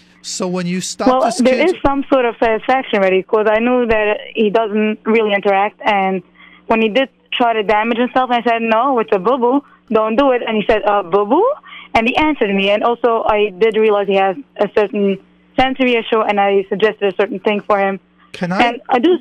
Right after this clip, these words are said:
Speaker 2: sign. What?
Speaker 1: Can, can I turn the question to us a little, to all of us? And I really feel your question is so important. 'Cause what I heard you say is, and I guess you're saying that's not what I heard, so we'll let you, like, we'll accept it, but I
Speaker 2: No,
Speaker 1: just,
Speaker 2: might be.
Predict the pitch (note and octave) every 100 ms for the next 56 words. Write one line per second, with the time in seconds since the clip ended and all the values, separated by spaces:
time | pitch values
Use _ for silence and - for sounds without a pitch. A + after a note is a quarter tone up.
0 | C#4 C4 C4 - - _ - A3 A3 A3
1 | - _ _ _ - G3 C#4 - A#3+ G3+
2 | F3 - E3 - - D#3 C#3+ E3 - D#3
3 | - D3 D3+ D3 D3 - D#3 D#3 D3 C#3
4 | C#3 C#3+ - - _ _ - E3+ G#3 B3
5 | A#3 - G3+ E3+ D#3+ - E3+ - E3+ C#3+
6 | - - D#3 C#3 C3+ C#3+ C3 C3 B2+ -
7 | _ _ _ - - _ _ _ F#3+ E3+
8 | G3 F#3+ B3 D4 A#3 A#3 F#3 F#3 - D#3+
9 | D#3 E3 E3 E3 E3 F#3 - F#3+ - F3
10 | E3 D#3 - F3+ D#3+ E3 D#3 D#3+ D#3 D3
11 | - - D3 C#3+ C#3+ C3+ - - D#3 D#3
12 | E3 - E3 D3+ D3+ D3 C#3 D3+ - D3+
13 | D3+ - - A3 - D3 D3 D#3 D#3 -
14 | C4+ A3+ A3 B3+ G#3+ F#3+ A3+